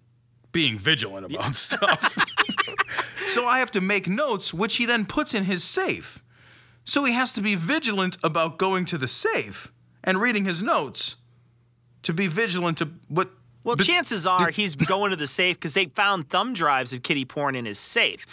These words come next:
Speaker 1: Right.
Speaker 2: He says he'd never seen them or whatever. He'd only looked at 'em years ago or whatever. But chances are this guy's got a whole fucking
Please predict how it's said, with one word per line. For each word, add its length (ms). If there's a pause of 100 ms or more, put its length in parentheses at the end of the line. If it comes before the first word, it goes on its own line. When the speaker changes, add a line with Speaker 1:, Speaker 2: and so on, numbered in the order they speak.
(120)
Speaker 1:
Right. 120
Speaker 2:
He 40
says 240
he'd 220
never 380
seen 460
them 180
or 80
whatever. 400
He'd 100
only 220
looked 200
at 120
'em 100
years 400
ago 220
or 100
whatever. 300
But 180 (300)
chances 480
are 260
this 160
guy's 480 (400)
got 220
a 100
whole 440 (580)
fucking 480